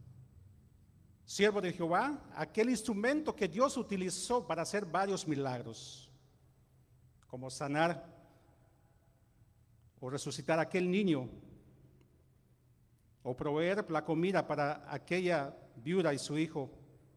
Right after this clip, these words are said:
aquella harina y el aceite que no se terminaba. Elías también profetizó el principio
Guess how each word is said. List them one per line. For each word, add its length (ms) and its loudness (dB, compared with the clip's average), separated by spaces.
aquella 280 -2
harina 260 2
y 60 2
el 100 0
aceite 380 -2
que 240 -4
no 140 -8
se 120 -6
terminaba. 640 -6
Elías 320 0
también 280 4
profetizó 960 0
el 140 -6
principio 800 -4